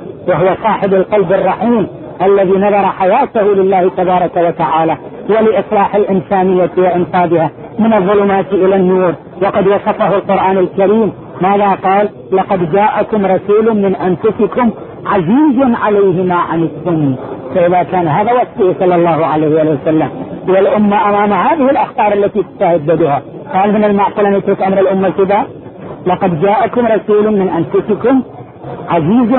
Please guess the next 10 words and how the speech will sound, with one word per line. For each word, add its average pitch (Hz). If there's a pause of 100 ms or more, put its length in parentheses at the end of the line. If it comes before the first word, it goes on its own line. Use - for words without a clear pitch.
(140)
عليه 185
ما 180
عنتم 185 (480)
حريص 226
عليكم 233
بالمؤمنين 185
رؤوف 202
رحيم"، 208 (760)
فكيف 247
يترك 180